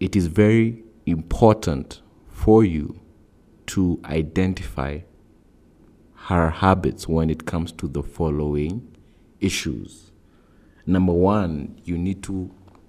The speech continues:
understand her level of hygiene, her cleanliness, right?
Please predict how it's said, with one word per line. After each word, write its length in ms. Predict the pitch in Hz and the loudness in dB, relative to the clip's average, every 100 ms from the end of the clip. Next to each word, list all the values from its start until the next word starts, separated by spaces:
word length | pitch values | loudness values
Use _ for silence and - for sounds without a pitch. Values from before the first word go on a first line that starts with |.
| - - _ _ _ _ _ _ _ _ - | -20 -20 _ _ _ _ _ _ _ _ -2
understand 640 | 92 87 87 98 92 87 | 0 0 -2 0 0 0
her 160 | 90 82 | 0 0
level 440 | 85 90 95 90 - | 0 0 -2 -4 -2
of 260 | 80 78 | -4 -4
hygiene, 520 | - 90 90 85 65 | -4 -2 -2 -2 -6
her 160 | 78 73 | -4 -6
cleanliness, 920 | - 98 90 85 73 - - - - | -6 -4 -4 -4 -8 -10 -16 -20 -14
right? 300 | 73 76 - | -10 -10 -12